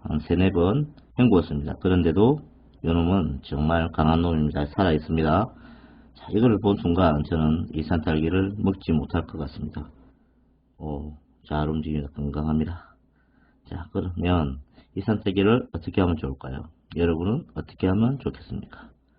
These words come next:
댓글 좀 부탁드리고요. 그래서 저는 오늘 이 산딸기를 냉동실에 넣어서 얼라버리겠습니다. 자, 얼라버릴 건데요.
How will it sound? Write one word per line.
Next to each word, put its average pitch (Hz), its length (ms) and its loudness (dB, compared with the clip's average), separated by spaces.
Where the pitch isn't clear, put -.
댓글 85 280 -4
좀 78 160 -6
부탁드리고요. 78 720 -2
그래서 104 240 -2
저는 95 200 2
오늘 87 440 2
이 82 80 -4
산딸기를 82 760 0
냉동실에 87 800 0
넣어서 76 500 -2
얼라버리겠습니다. 90 1120 2
자, 76 120 -14
얼라버릴 95 520 4
건데요. 80 400 0